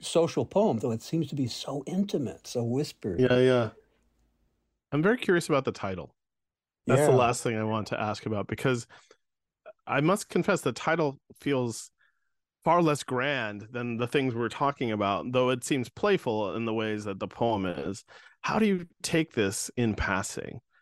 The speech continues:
Speaker 2: Uh, is it a kind of tossed off gesture? Is it saying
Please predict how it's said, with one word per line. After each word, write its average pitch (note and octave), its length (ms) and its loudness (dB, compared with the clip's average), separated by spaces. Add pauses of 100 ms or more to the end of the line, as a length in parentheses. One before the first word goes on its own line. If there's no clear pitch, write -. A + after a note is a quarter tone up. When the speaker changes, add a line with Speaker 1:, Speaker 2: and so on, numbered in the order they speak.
(280)
Speaker 2:
Uh, G#2 240 2
is C3 180 0
it C#3+ 100 4
a C3 100 0
kind C3+ 220 -2
of A#2 180 -4
tossed C3 400 -2
off C#3 300 -2 (460)
gesture? F#3+ 640 2
Is C#3 180 0
it C3 140 -2
saying C3 460 -4